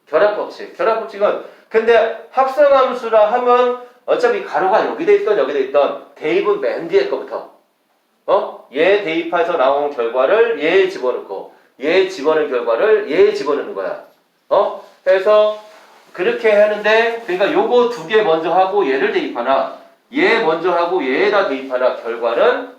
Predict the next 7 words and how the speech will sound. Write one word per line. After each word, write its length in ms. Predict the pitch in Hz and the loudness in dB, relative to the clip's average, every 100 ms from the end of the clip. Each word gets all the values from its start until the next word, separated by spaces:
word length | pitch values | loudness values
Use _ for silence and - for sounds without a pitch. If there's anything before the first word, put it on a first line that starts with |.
| _ _ _ | _ _ _
같다. 580 | - - 147 131 139 139 - _ _ - | -20 -8 -4 -2 -2 -8 -20 _ _ -6
그래서 640 | 190 196 208 208 208 - _ _ _ _ _ _ _ _ _ - | -2 2 2 2 -4 -18 _ _ _ _ _ _ _ _ _ -4
합성함수는 800 | 233 262 254 208 165 156 131 - | -2 2 4 4 0 -4 -4 -6
교환 440 | 143 170 220 233 | -2 2 2 4
법칙은 480 | 214 208 165 165 170 | 2 -2 -8 -6 -6
성립하지 540 | 180 180 - 127 131 | -8 -12 -10 -10 -6
않지만 720 | 101 - - 156 247 - - | -8 -8 -2 0 0 -2 -8